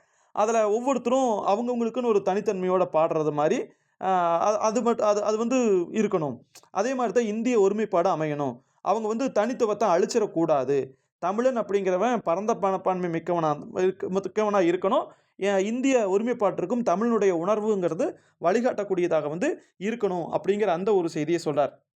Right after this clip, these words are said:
அதே மாதிரி பாரதியார் பாடினார் இல்லையா, "கங்கை நதிப்புறத்து கோதுமை பண்டம், காவிரி வெற்றிலைக்கு மாறுகொள்வோம்" அப்படிங்கிற போது உள்நாட்டு வணிகம் மூலம் இந்த உறவை வளர்க்கலாம்னு நம்ம தெரிஞ்சுக்க முடியுது. "சிங்க மராட்டியர் தம் கவிதை கொண்டு சேரத்து தந்தங்கள் பரிசளிப்போம்" அப்படிங்கிறது மூலமா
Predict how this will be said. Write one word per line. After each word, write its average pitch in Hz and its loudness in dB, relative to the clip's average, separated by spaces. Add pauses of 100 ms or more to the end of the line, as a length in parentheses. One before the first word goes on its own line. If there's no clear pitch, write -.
(760)
அதே 196 -4
மாதிரி 202 0
பாரதியார் 202 2
பாடினார் 175 0
இல்லையா, 165 2
"கங்கை 185 2
நதிப்புறத்து 175 -2
கோதுமை 180 2
பண்டம், 180 -2 (360)
காவிரி 233 0
வெற்றிலைக்கு 190 -2
மாறுகொள்வோம்" 170 2
அப்படிங்கிற 160 -2
போது 185 -2 (140)
உள்நாட்டு 254 2
வணிகம் 196 0
மூலம் 180 0
இந்த 180 0
உறவை 190 2
வளர்க்கலாம்னு 170 0
நம்ம 156 -2
தெரிஞ்சுக்க 151 -4
முடியுது. 135 0 (260)
"சிங்க 240 0
மராட்டியர் 208 0
தம் 180 -2
கவிதை 190 0
கொண்டு 175 -2 (340)
சேரத்து 226 2
தந்தங்கள் 190 0
பரிசளிப்போம்" 180 0
அப்படிங்கிறது 165 -2
மூலமா 175 0